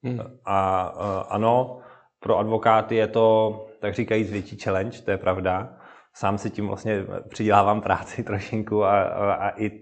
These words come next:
Speaker 2: nějaké riziko, ale myslím si, že je to na místě. Advokát je prostě, eh, od toho, aby, eh, aby tomu procesnímu předpisu rozuměl a, a to je jeho, jeho role v tom soudním řízení.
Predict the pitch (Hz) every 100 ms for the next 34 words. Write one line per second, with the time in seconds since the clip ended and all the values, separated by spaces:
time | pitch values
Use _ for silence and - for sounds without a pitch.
0 | - 110 98 95 107 98 98 92 95 110
1 | - - - _ - 101 101 - 95 101
2 | 98 98 95 98 90 92 90 87 85 90
3 | 92 90 101 92 98 - 98 - 92 92
4 | - 104 - - _ _ _ _ _ _
5 | - 98 98 95 92 90 92 - 98 92
6 | 98 92 95 92 - - _ _ 98 95
7 | 92 95 92 98 95 95 92 - - 95
8 | 92 92 92 - 98 92 92 92 95 95
9 | 95 - _ _ _ - - 92 92 90
10 | 92 92 87 - 90 90 92 90 90 -
11 | 87 87 82 87 85 87 95 87 87